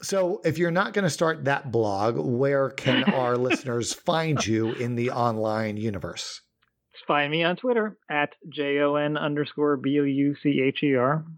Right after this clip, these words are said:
Speaker 2: Uh, I've been, I've very, I've had a very busy last month. I haven't been posting that mon-, much, so maybe that's accounts for my lack of new followers. Hopefully the next month will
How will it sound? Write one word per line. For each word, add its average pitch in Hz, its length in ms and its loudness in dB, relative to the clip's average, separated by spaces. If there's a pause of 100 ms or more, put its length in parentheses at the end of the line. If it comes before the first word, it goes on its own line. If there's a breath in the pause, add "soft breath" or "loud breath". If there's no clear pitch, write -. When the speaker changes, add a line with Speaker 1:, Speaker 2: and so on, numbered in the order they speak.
(140)
Speaker 2:
Uh, 123 460 2 (220 loud breath)
I've - 80 2
been, 381 200 0
I've 185 280 2
very, 247 360 2
I've 156 80 -2
had 226 100 0
a 160 80 0
very 160 400 0
busy 160 640 0 (400 loud breath)
last 131 340 -6 (580)
month. 147 380 0
I 135 80 -2
haven't 143 240 -2
been 147 160 2
posting 156 460 0
that 135 160 2
mon-, 135 360 0
much, 147 280 0 (120)
so 156 60 0
maybe 135 260 2
that's 131 260 0 (800 loud breath)
accounts 147 400 0
for 156 120 0
my 139 160 2
lack 135 340 0
of 131 100 -2
new 139 220 0
followers. 131 640 0
Hopefully 131 680 0 (520 loud breath)
the 135 100 0
next 131 300 0 (160)
month 135 420 0
will 127 240 0